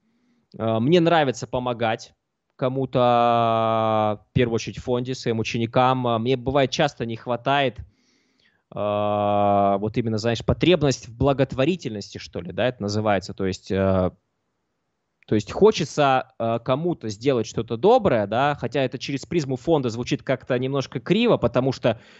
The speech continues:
всё-таки фонд — это как работа. Вот, но всё же, да, я стараюсь помогать ребятам, я очень рад. Вот сегодня мне, я получил фидбэк от одного игрока, он в первый месяц в фонде оформил лучший месяц на Н Л двадцать пять, там заработал почти тысячу долларов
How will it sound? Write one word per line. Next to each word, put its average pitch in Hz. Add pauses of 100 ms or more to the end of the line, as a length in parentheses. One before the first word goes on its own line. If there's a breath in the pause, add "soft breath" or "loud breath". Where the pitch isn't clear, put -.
всё-таки 143
фонд — 170
это -
как 131
работа. 123 (600 soft breath)
Вот, 117
но 170
всё 185
же, 123
да, 127
я 110
стараюсь 135
помогать 117
ребятам, 131
я 127
очень 127
рад. 151
Вот 120
сегодня 123
мне, 117
я 113
получил 120
фидбэк 123
от 139
одного 123
игрока, 123
он 123
в 120
первый 117
месяц 113
в -
фонде 120
оформил 113 (500 soft breath)
лучший 147
месяц -
на 165
Н 160
Л 151
двадцать 135
пять, 139
там 117
заработал 120
почти 127
тысячу 120
долларов 160